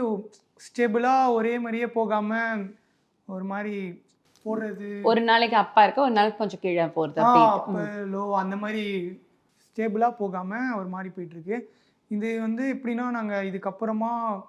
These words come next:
Speaker 1: இது அப்படியே ஸ்டேபிளா இருக்குமா, இதை விட வேற மேல
Speaker 2: மேல growth இருக்குமா
Speaker 1: growth
Speaker 2: இல்லையா?
Speaker 1: இருக்குமா? ஆ, அந்த மாதிரி ஏதாச்சும்
Speaker 2: கண்டிப்பா பார்த்துடலாம். ஆ, இது யார் பேர்ல இந்த கடை இருக்கு?
Speaker 1: அம்மா பேர்ல இருக்கு.
Speaker 2: அம்மா பேர் என்னன்னு சொல்ல
Speaker 1: செல்வி.
Speaker 2: முடியுமா?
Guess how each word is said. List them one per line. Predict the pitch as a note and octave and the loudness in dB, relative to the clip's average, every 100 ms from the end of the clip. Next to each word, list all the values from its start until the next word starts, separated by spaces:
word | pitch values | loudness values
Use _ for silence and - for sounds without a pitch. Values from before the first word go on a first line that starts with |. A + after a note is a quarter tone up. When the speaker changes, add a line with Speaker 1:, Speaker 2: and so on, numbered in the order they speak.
| _ G3 | _ -12
Speaker 1:
இது | F3 | -10
அப்படியே | F3 A3 A3 | -8 -8 -6
ஸ்டேபிளா | G#3+ G3 G#3+ | -6 -2 -2
இருக்குமா, | G#3 G3+ F#3+ F#3+ G3 | -2 -6 -4 -2 -4
இதை | F#3 | -4
விட | F#3+ G#3+ | -4 -2
வேற | G3 F#3 F#3 F3 - F3+ - _ _ | -2 -2 -4 -8 -12 -20 -20 _ _
மேல | G3 G3+ A3 G#3+ G3+ - | -8 -4 -4 -4 -6 -10
Speaker 2:
மேல | G#3+ A3+ B3+ A#3 - F3+ | -4 -2 4 4 4 8
growth | B3 C4+ A3+ | 8 10 6
இருக்குமா | F#3 G#3 G#3 | 0 4 6
Speaker 1:
growth | G3+ | 6
Speaker 2:
இல்லையா? | E3+ E3 | 6 4
Speaker 1:
இருக்குமா? | E3+ G#3+ F#3 F#3 F#3+ E3+ | 2 0 -2 -2 -4 -6
ஆ, | F#3 F#3 | -8 -8
அந்த | F3+ F#3 | -8 -8
மாதிரி | F#3+ G3+ F3+ | -8 -6 -8
ஏதாச்சும் | F3+ F3+ E3+ | -8 -10 -8
Speaker 2:
கண்டிப்பா | G3+ A3 F#3 F3 - | 0 2 2 0 0
பார்த்துடலாம். | D#3+ D#3 D#3+ F#4+ - - - | -6 -2 4 2 2 -16 -2
ஆ, | G#3+ G#3 | 2 2
இது | - A#3+ B3 | 2 2 2
யார் | A#3+ D#4 - | 6 4 4
பேர்ல | C4 A#3+ | 2 2
இந்த | A3+ F#3+ | -2 -2
கடை | F3+ F3 | -2 -4
இருக்கு? | E3+ E3+ F3 - | -6 -10 -14 -8
Speaker 1:
அம்மா | A3+ C#4 B3 | -4 -2 -4
பேர்ல | E3 D3 | -8 -10
இருக்கு. | C#3+ - | -16 -4
Speaker 2:
அம்மா | A3 B3 | 0 0
பேர் | B3 A3 G#3 | 0 -2 -2
என்னன்னு | G3 F#3+ | -4 -8
சொல்ல | - E3+ | -6 -2
Speaker 1:
செல்வி. | A3 G3+ | -2 -2
Speaker 2:
முடியுமா? | E3+ | -6